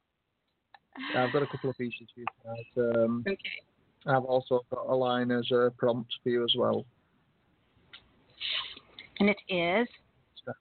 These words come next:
Speaker 1: Oh, we'll go for that first then, yeah. It's the starting line from a song I was listening to the other day, and it's, "Left in the silence that tears you apart, it only reminds you how broken you are."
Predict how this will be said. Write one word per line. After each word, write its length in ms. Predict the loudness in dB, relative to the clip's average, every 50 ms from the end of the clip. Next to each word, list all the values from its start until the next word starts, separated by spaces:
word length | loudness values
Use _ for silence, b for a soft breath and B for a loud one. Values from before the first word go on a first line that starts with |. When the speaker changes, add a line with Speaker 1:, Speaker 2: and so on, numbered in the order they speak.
| _ _ _ _ _ _ _ _ _ _ _ _ _ _ _ _ _ -20 -20 _ _ _ -6
Speaker 1:
Oh, 160 | -4 -4 -6 -8 -14 _ _ _ _ _ -18 -18 -16 -6 -2
we'll 120 | -2 0
go 100 | 0 0
for 100 | 0 2
that 160 | 0 0 0 -2
first 180 | -2 -4 -2 -2 -4
then, 120 | -4 -2
yeah. 120 | -2 -2 -4 -6 -12 _ B B B B B 0
It's 240 | 2 2 2 0 -2 -4
the 100 | -4 -4
starting 400 | -2 0 0 2 2 0 0 -2
line 280 | -2 -4 -2 -4 -4 -6 -10
from 120 | -12 -12
a 40 | -8
song 260 | -6 -6 -6 -4 -6
I 40 | -6 -8
was 140 | -8 -8
listening 340 | -8 -12 -10 -8 -8 -8 -6 -6
to 100 | -6 -6
the 140 | -4 -4 -6
other 100 | -6 -4
day, 380 | -2 -2 0 0 0 -2 -4 -8 -8
and 120 | -6 -6
it's, 320 | -4 -6 -6 -10 -16 -20 -20 _ _ _ _ B B B B _ _ -2
"Left 260 | 0 0 0 0 -2
in 100 | -2 -2
the 100 | -2 -4
silence 540 | -2 -2 0 0 0 0 -2 -4 -6 -8 -10 -10 -8
that 120 | -8 -8 -4
tears 280 | 0 2 2 2 2 0 -2
you 100 | -2 -2
apart, 540 | -2 -2 -2 -2 0 0 0 0 -2 -4 -4 -6 -6 _ _ _ _ _ _ _ _ _ _ _ _ -4
it 120 | -2 0 2
only 300 | 2 2 2 0 0 -2
reminds 480 | -2 -2 0 0 0 0 0 -2 -4
you 160 | -6 -8 -8 -6
how 160 | -6 -6 -6 -4
broken 580 | -4 -2 -2 -2 -2 -4 -6 -8 -8 -4 -2
you 160 | -2 -2 -2 -2
are." 260 | 0 -2 -2 -2